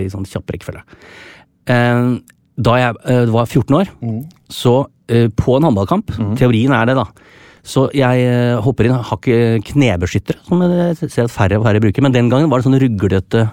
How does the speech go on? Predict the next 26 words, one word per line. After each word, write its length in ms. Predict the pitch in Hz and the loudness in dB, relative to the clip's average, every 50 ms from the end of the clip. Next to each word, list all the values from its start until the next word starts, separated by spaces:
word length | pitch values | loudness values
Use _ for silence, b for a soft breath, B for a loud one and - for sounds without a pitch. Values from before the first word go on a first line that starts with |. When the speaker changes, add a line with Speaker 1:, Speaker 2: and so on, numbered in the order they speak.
| - - | -6 -2
Speaker 1:
en 120 | 123 117 | 0 2
del 100 | 117 110 | 2 2
sånn 140 | 113 120 117 | 2 2 2
ruglete 380 | 123 113 98 92 92 95 - 107 | 2 2 2 0 0 0 0 2
gulv. 280 | 127 160 190 160 110 - - | 2 2 2 0 -2 -4 -4
Speaker 2:
Mm. 300 | 120 107 98 92 101 127 143 B B B B B B B B B | -4 -4 -4 -4 -6 -8 -10 B B B B B B B B B
Speaker 1:
Eh, 180 | - 123 117 117 | 0 2 2 2
spilte 400 | 104 - - 110 92 - 123 107 - | 0 0 0 0 0 2 -2 -2 0
i 520 | 127 117 117 117 117 117 117 117 113 104 - 117 | 2 2 2 4 2 2 2 2 0 0 0 0
Runarhallen. 520 | 113 104 95 95 95 101 123 170 220 220 - - | 2 2 2 2 2 0 0 -2 -2 -4 -6 -6
Speaker 2:
Mm. 220 | 110 104 98 - - | -6 -6 -6 -8 -4
Speaker 1:
Jeg 140 | - 123 120 | -2 -2 -2
faller 380 | - - - - 101 98 110 113 | -2 -4 -4 0 2 2 2 2
uten 180 | 101 - 104 | 2 0 0
knebeskyttere, 540 | 101 95 87 87 82 87 80 101 123 170 202 - _ - | 0 0 -2 -2 -4 -4 -2 0 -2 -2 -2 -6 _ -10
får 140 | - - 101 | -2 -2 -2
et 60 | 95 - | -2 0
sår 160 | - 101 90 | -2 -2 -2
på 260 | - - 98 98 98 92 | 0 0 0 0 0 0
leggen, 320 | 92 90 95 113 147 185 _ b b b b b b b b - | 0 0 -2 -2 -2 -4 _ b b b b b b b b -2
nei, 100 | 127 120 | -2 0
på 160 | 104 127 107 | 0 0 -2
kneet, 340 | - - 95 95 117 185 226 b b b b b b b b b - | 0 0 0 0 0 -2 -4 b b b b b b b b b -6
eh, 720 | - 120 113 113 113 110 110 107 107 107 107 107 107 107 - _ - | -2 0 0 2 2 2 2 0 0 0 0 0 -2 -2 -4 _ -2
og 160 | 113 110 117 | 0 0 0
så 480 | - - - - - 107 104 107 113 - | 0 -4 -12 -4 -2 0 0 0 -2 -4